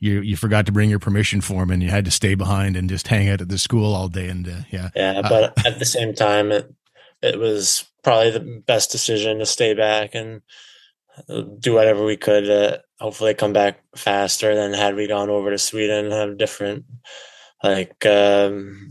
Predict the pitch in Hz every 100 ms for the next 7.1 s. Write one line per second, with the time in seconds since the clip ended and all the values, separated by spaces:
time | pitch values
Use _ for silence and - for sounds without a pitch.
0 | - - 107 104 104 98 107 104 - 117
1 | 117 110 110 110 113 110 107 107 104 104
2 | - _ 107 104 107 107 101 104 101 101
3 | 104 101 101 101 101 - 101 107 98 101
4 | 92 95 92 - 95 - 95 92 - 90
5 | - 98 95 87 _ - - _ 101 -
6 | 104 98 - 101 104 95 - 98 98 98
7 | 98